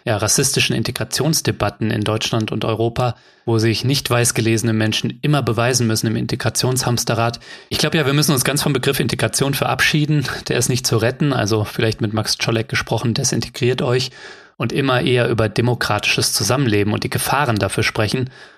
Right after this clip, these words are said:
Und das lenkt den Blick dann auch auf alle, die Feinde der Demokratie sind. Und da ist natürlich die größte Gefahr, geht da vom Rechtsextremismus aus.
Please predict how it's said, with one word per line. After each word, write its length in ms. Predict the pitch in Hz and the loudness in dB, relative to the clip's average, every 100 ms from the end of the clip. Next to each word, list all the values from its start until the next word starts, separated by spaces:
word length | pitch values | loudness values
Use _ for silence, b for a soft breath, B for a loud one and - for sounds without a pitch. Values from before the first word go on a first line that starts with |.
| B | B
Und 20 | 117 | -4
das 160 | - | 0
lenkt 200 | 113 117 | 0 2
den 140 | 113 104 | 0 2
Blick 180 | 120 | 0
dann 180 | 117 110 | 2 2
auch 220 | 113 107 | 2 0
auf 180 | 117 - | -2 -2
alle, 220 | 135 113 | 0 2
die 120 | 107 101 | 2 -2
Feinde 500 | - - 135 135 110 | -2 -2 0 2 0
der 100 | 104 | 0
Demokratie 640 | 107 110 - 110 - 117 | 0 0 -2 -2 0 0
sind. 320 | 110 113 104 | 2 0 -2
Und 180 | 110 - | -4 -2
da 200 | 110 101 B B | -2 -2 B B
ist 160 | - 123 | -2 0
natürlich 240 | 117 117 | 2 2
die 100 | - | 0
größte 320 | - 120 113 120 | 0 0 0 0
Gefahr, 520 | 113 - 117 113 104 | -2 0 0 0 0
geht 180 | - 117 | -2 -2
da 80 | |
vom 180 | 101 107 | -2 0
Rechtsextremismus 840 | 113 117 - - - 98 - 104 - | 0 -2 -2 -2 0 0 0 -2 0
aus. 260 | 110 120 | -2 -2